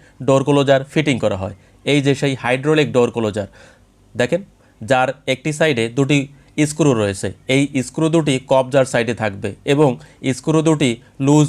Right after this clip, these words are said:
এবং টাইট করে ডোর ক্লোজার অ্যাডজাস্ট করে নেওয়া যায়। এটি আমরা দরজার উপরের সাইডে ফিটিং করব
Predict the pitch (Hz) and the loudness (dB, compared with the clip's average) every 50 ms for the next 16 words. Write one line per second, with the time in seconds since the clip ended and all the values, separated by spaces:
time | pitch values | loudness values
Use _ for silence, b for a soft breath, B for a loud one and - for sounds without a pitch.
0 | 151 156 143 131 135 147 143 135 139 147 120 127 131 131 - 175 165 143 120 107 | 0 0 0 2 2 2 0 0 -2 -2 0 0 -2 -2 0 0 2 2 2 0
1 | 98 123 131 143 147 - 160 160 165 147 143 120 - - - - 135 135 131 120 | 0 0 0 0 0 2 2 2 4 4 2 0 0 -2 -2 -2 0 0 0 0
2 | 135 135 131 - - - 123 113 107 107 104 104 98 107 101 - - _ _ _ | 0 0 0 0 -2 -2 0 0 0 0 -2 -2 -2 -4 -8 -10 -12 _ _ _
3 | _ _ _ _ _ _ _ _ _ _ _ _ - 135 139 135 160 160 156 156 | _ _ _ _ _ _ _ _ _ _ _ _ -4 -4 -2 0 2 2 2 2
4 | 160 156 135 117 120 123 117 123 123 127 139 131 143 139 143 147 - - 147 131 | 2 2 0 0 0 -2 0 2 2 2 2 2 2 2 2 0 -2 -8 -6 -2
5 | 151 160 160 156 156 156 165 160 127 123 120 - - - - - _ - 147 127 | 0 2 2 2 2 0 0 0 0 -2 -4 -6 -8 -16 -20 -14 _ -4 -4 -2
6 | 143 127 110 101 113 107 95 101 | -2 -2 -2 -2 -4 -6 -6 -8